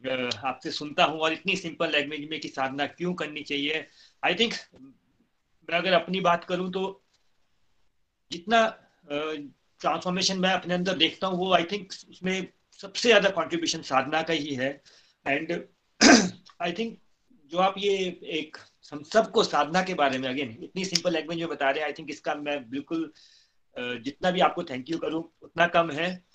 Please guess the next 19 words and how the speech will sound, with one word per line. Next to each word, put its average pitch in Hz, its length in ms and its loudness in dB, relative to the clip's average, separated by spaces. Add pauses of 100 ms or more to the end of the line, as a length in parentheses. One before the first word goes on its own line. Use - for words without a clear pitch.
(240)
और 147 300 2
जैसा 170 220 0
आज 202 100 2
आपने 196 160 0
समझाया 165 460 -2
है, 190 160 -2 (140)
हमने 147 180 -8
श्लोक 165 320 -4
भी 190 80 -4
किया 156 180 -2
था 156 140 -4
जो, 139 420 -6 (260)
अ, 123 240 -18
अर्जुन 135 280 -8
ने 156 60 -2
बात 139 280 4
की 151 160 -8
थी 180 80 -6
कि 190 220 -6